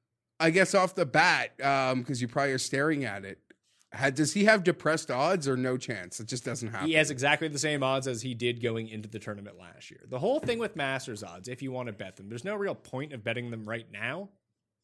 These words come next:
Speaker 2: unless you see someone that is egregiously priced. Like, who do you think the favorite is for the Masters?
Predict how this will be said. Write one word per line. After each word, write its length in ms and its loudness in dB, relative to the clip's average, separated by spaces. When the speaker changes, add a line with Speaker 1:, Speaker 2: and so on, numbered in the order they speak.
Speaker 2:
unless 280 0
you 80 0
see 180 0
someone 220 -4
that 100 0
is 180 -6
egregiously 1000 -6
priced. 460 -14
Like, 260 4
who 80 2
do 60 0
you 60 -2
think 120 -4
the 80 -6
favorite 320 0
is 120 -6
for 100 -8
the 80 -8
Masters? 460 -16